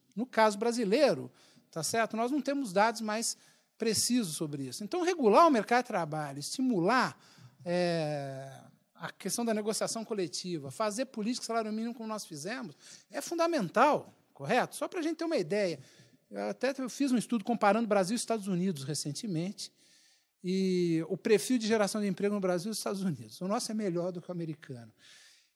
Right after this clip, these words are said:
A desigualdade da renda do trabalho, do trabalho assalariado, no Brasil e nos Estados Unidos era zero quarenta e sete no início da década passada.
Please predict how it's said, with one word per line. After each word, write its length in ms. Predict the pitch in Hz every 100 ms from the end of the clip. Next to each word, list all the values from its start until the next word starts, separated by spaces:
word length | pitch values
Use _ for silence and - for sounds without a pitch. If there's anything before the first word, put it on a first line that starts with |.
| _ _ _ _ _ _ _ _ _ -
A 80 |
desigualdade 600 | 285 320 247 214 175 175 165
da 100 | 160
renda 300 | 165 156 147
do 80 |
trabalho, 600 | 147 139 139 175 208 135 123
do 80 |
trabalho 360 | - 160 143 147
assalariado, 760 | - 135 143 147 190 196 135 139 151 - _ _
no 120 | 185 202
Brasil 360 | 214 202 190
e 20 |
nos 80 | 247
Estados 220 | 220 190
Unidos 200 | 180 220
era 220 | 214 208 185
zero 240 | 208 220
quarenta 320 | 214 208 196
e 40 | 175
sete 500 | - 170 143 - 139
no 80 | 151
início 200 | 151 139
da 60 |
década 280 | 131 139 139
passada. 500 | 135 - - - -